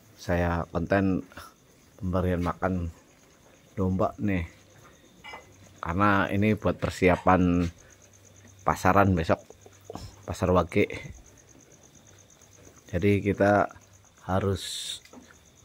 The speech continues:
kasih amunisi dulu biar domba-domba perutnya kenyang, gemuk, tidak ada penyusutan. Kalau perutnya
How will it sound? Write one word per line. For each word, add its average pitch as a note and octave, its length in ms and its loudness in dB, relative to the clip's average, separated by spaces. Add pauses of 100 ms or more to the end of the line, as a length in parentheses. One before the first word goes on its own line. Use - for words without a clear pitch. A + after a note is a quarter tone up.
(140)
kasih - 320 -4
amunisi G2 400 -2
dulu G2+ 320 2 (800)
biar G2+ 480 0 (160)
domba-domba G2 720 4 (400)
perutnya G#2+ 400 4
kenyang, G#2+ 480 2 (640)
gemuk, G#2 320 4 (800)
tidak F#2 240 4
ada F#2+ 80 4
penyusutan. F#2+ 720 0 (1040)
Kalau G2 480 2
perutnya G2 640 2